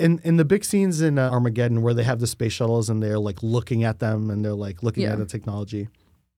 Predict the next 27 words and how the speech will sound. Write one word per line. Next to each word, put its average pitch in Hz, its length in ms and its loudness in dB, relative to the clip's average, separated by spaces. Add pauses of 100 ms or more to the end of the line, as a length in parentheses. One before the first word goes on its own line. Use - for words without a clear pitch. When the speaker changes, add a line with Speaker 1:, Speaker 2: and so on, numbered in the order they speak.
(480)
Speaker 1:
That's 143 220 2
filmed 147 300 4
inside 120 380 0
the 117 80 0
V 113 200 -2
A 107 100 -2
B, 101 280 -8
the 107 140 -8
Vehicle 107 400 -4
Assembly 98 460 -6
Building. 98 400 -10 (260)
It's - 80 -20
the 151 80 4
largest 139 380 2
single-story 127 440 0
building 107 280 -2
in 104 80 -4
the 104 80 -4
world. 104 320 -4
It's 107 120 -10
at 113 200 -10
Kennedy. 104 500 -6 (580)
Now, 131 580 2 (220)
if - 400 -2
you 170 440 6
visit 131 440 2
Kennedy 117 560 -2